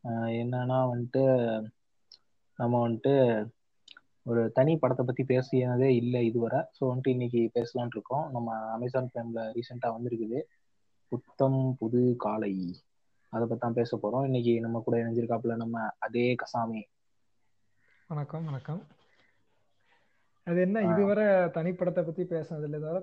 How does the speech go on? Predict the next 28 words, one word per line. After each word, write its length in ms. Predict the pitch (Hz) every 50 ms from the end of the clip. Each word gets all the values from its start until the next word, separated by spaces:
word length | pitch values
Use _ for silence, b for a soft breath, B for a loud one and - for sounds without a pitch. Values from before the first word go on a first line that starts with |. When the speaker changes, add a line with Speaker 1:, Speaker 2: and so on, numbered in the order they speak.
| - -
Speaker 2:
பேசுனதே 420 | 175 180 - 180 170 165 180 185
ரெண்டு. 480 | 170 143 147 147 143 143 147 - - - _ _ _ _ _ _ _ _ _ _ _ _ B B B B B B B B 523 B B B B -
Speaker 1:
<laughs> 340 | - 127 - - 131 - - - - 127
சரி, 200 | - - 117 113
சரி, 260 | - - - 113 113
Speaker 2:
அது 80 | 110 107
Speaker 1:
ஓகே, 140 | - 175 -
Speaker 2:
என்ன 260 | - - 165 185 202
Speaker 1:
ஓகே. 40 | 202
Speaker 2:
தனிப்படம்? 600 | - - 165 170 - _ - 151 151 151 175 - - _ _ _ _ _ _ _ _ _ _ _ _ _ _ _ _ _ _ _ _ _ _ _ - - - _ _ _ _
இனிமே 360 | - 170 202 254 277 311 302
வராது. 380 | 262 220 190 175 156 143 156 - - _ _ _ _ _ _ _ _ _
இனிமே 300 | - 170 196 220 240 262
வர்ற 280 | 254 233 220 202 202 196
புது 200 | 208 208 220 208
படங்கள் 360 | 214 214 208 196 190 185 202
எது 160 | 233 226 208
இது 240 | 185 175 180 160 151
அவ்வளவு 300 | 139 147 180 202 208 208
ரிவ்யூ 160 | 214 240 240
பண்ண 180 | 214 226 202 180
போறதில்ல. 360 | 170 160 151 143 139 139 135
இது 120 | 139 160
ஒரு 280 | 156 156 147 202 196 170
டிஃப்ரெண்டா 420 | 160 147 - 185 208 214 208 233 214
இருந்துச்சுன்னு 500 | 196 185 175 147 - 180 214 269 277 220 _ _ _ -
பேசுறோம், 420 | 190 226 247 - 220 185 160 131 -
அவ்வளவுதான். 440 | - 147 165 170 160 143 139 135